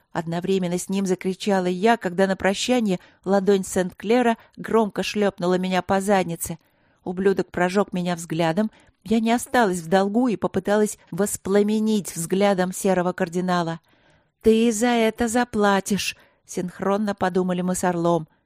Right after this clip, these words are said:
«Все в сёдлах!» как ни в чём не бывало, уточнил тренер и скомандовал: «Делимся на две команды. Сегодня играем новички против основного состава». Я выразительно хрустнула шеей, подобрала поводья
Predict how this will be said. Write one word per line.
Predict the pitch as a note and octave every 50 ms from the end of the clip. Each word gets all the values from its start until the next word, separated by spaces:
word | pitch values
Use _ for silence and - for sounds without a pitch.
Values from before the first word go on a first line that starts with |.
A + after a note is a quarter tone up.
| _ _ _ _ _ _ _ -
«Все | - - - - D#3+ F3+ G#3+
в | -
сёдлах!» | - - A#3 A3 G#3+ G3 G3+ A3+ A3+ - - _ _ _ _
как | - D3 - -
ни | D#3+ D#3+
в | -
чём | - - F3 F3+
не | F3+ E3+
бывало, | D#3+ F3 E3 F#3+ G3+ A3 G3+ G3
уточнил | E3+ - F#3+ F3+ - - - G3 F#3+ F3+
тренер | - G#3 A3+ A#3+ A3+ G#3+ F#3 - _
и | - F#3+
скомандовал: | G3 - - G#3 G3+ G3+ G3 F#3+ F3 F3+ F3 E3+ E3 E3 _ _ _ _ _ _
«Делимся | - D3+ F3+ F#3 F3+ E3+ F#3 - - E3+ D#3+ - _ -
на | E3 E3
две | D#3+ E3 F3 E3
команды. | - E3+ E3 F3 D#3+ C#3+ B2 - A2+ _ _ _ _
Сегодня | - - - E3+ E3 F3+ G#3 G3+ G3 G3 G3+
играем | F#3 F3+ F#3 F#3+ F#3+ F#3+ F#3 F#3+
новички | E3+ D#3 D#3 D3+ - - - - A3 G#3+
против | - - E3+ G3 - F#3+ E3+ -
основного | E3 - - D#3 D#3 D#3+ D#3+ E3 D#3+ D#3
состава». | - - D3+ - - - C#3 B2+ A2+ G#2+ - _ _ _ _ _ _ _ _ _
Я | - F3+ F3+
выразительно | F3+ E3+ E3 F3 F3+ F#3 F3+ - F#3+ F3 F3 F3+
хрустнула | - - F#3 F3 - - E3 E3 E3 E3 F3
шеей, | - - - - G#3+ A3+ A3 G3 F3 - - - _ _
подобрала | - D#3+ E3 F3 E3 F3+ F#3 F3+ F3+ F#3 F3
поводья | - F3 E3 D#3+ E3 F#3+ A3 A3 G3 E3+ D#3+